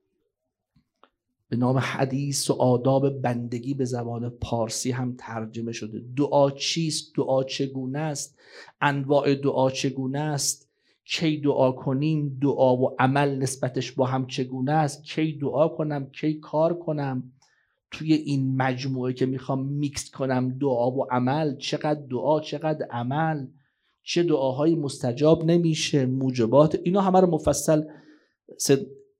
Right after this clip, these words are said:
مرحوم ابن فتح هلی بحث کرده. حالا ابن فتح طرفه‌ای میگه، طرفهٔ بسیار خواندنی و لذیذی است، میگه هرگاه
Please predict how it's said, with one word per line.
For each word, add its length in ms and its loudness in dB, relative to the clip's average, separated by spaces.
مرحوم 400 2
ابن 300 0
فتح 420 -2
هلی 220 0
بحث 320 -2
کرده. 420 -10
حالا 340 2
ابن 240 6
فتح 300 0
طرفه‌ای 580 4
میگه، 400 2
طرفهٔ 480 2
بسیار 460 0
خواندنی 580 -2
و 60 -4
لذیذی 560 -2
است، 160 -8
میگه 180 -2
هرگاه 720 -2